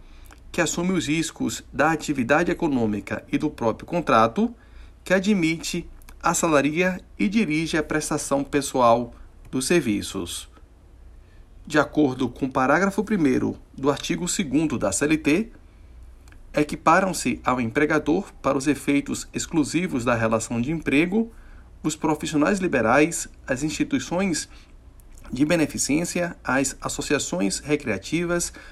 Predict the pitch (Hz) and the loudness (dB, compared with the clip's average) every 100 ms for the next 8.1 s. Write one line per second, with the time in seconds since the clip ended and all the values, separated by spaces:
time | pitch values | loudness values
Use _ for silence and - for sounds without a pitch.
0 | - - 156 196 226 208 185 214 226 - | -14 2 4 6 6 4 4 0 0 -2
1 | 156 - 139 143 147 - - - - - | -4 0 2 4 2 -2 -12 -14 -6 -2
2 | 196 - 156 127 131 160 165 - 165 170 | -2 0 0 0 0 -2 -2 0 0 0
3 | 202 - - - - - 214 220 220 196 | -2 -4 -8 -20 -20 0 4 6 4 2
4 | - 170 170 156 156 156 120 143 156 175 | 0 0 0 -2 2 2 4 4 4 0
5 | - - - - 165 170 156 175 117 101 | -4 -8 -16 -4 -2 0 2 2 4 2
6 | 95 101 - - - - - - - - | 0 -4 -8 -12 -16 -20 -20 -20 -8 2
7 | 147 170 185 - 156 135 170 131 139 147 | 4 4 0 0 0 0 -2 0 4 4
8 | 156 | 4